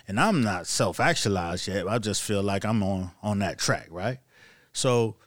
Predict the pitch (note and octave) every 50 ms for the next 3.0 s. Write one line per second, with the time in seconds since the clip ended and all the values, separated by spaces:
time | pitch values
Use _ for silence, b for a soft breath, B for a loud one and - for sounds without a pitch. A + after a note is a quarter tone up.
0 | b b b b b b b b b b _ - C#3+ C#3 C3 A#2+ A#2+ B2 A#2+ -
1 | _ _ _ _ _ _ _ - C3 B2 A#2 G#2+ - - - - - _ _ _
2 | - B2+ B2+ A#2 - - A2+ G2+ A2 C#3+ F#3 F#3+ - - - B2 A2+ A2+ A2 G#2+